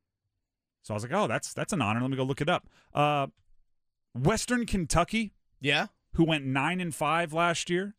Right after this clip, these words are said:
Speaker 2: Shout outs to the Hilltoppers.
Speaker 1: And <laughs> shout out to, great mascot.
Speaker 2: A great.
Speaker 1: Uh, it's like the, the orange blob from Syracuse, but
Speaker 2: Mm-hmm.
Speaker 1: red.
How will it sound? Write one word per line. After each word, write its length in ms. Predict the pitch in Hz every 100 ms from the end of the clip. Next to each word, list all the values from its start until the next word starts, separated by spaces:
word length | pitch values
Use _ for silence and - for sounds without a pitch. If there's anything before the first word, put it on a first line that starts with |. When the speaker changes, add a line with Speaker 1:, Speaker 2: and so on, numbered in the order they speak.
| _
Speaker 2:
Shout 300 | - 143 135
outs 140 | 127
to 80 | 135
the 80 | 113
Hilltoppers. 680 | 117 110 117 101 123 - -
Speaker 1:
And 440 | 139 143 139 135 117
<laughs> 40 |
shout 260 | - 101 98
out 100 | 104
to, 160 | 139 - _ _ _
great 200 | - 151
mascot. 440 | 143 131 - 71 - _
Speaker 2:
A 80 | 104
great. 180 | 98 104
Speaker 1:
Uh, 220 | 95 90 - _ _ _
it's 100 | -
like 240 | 107 101 -
the, 240 | 98 92
the 320 | 101 95 90 87 _ _ -
orange 560 | 127 143 131 117 95 90 _
blob 640 | - 98 104 117 104 101
from 360 | - 113 95 90
Syracuse, 480 | 143 131 - 92 85
but 180 | 104
Speaker 2:
Mm-hmm. 80 | 98
Speaker 1:
red. 300 | 101 123 -